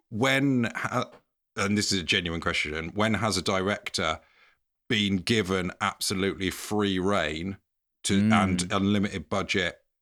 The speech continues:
Speaker 1: and everything, and, and they've made a really good film? They've made, there's probably, there's films that have been, like,
Speaker 2: Mm.
Speaker 1: very nice and,
Speaker 2: Mm.
Speaker 1: like, very well put together, but it,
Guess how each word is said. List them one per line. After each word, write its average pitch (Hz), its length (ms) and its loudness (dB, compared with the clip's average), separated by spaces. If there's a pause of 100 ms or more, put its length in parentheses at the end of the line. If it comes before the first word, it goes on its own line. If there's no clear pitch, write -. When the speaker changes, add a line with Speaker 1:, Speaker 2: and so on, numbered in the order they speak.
(120)
Speaker 1:
and 92 160 -2
everything, 87 520 -4 (100)
and, 87 360 -4 (240)
and 87 380 -2
they've 90 240 -2
made 92 260 0
a 95 80 -2
really 87 400 -2
good 85 300 -6
film? 87 500 -8 (200)
They've 123 140 0
made, 143 320 0
there's 135 260 -2
probably, 131 280 -4
there's 139 200 2
films 156 260 2
that - 80 0
have 104 80 0
been, 120 160 2
like, 104 320 0
Speaker 2:
Mm. 107 520 0 (260)
Speaker 1:
very 107 680 0 (100)
nice 110 680 0 (500)
and, 95 300 0
Speaker 2:
Mm. - 200 -2
Speaker 1:
like, 98 340 2 (120)
very 104 400 0
well 90 260 0
put - 240 -6
together, 98 640 -4
but 98 280 -2
it, 101 200 -8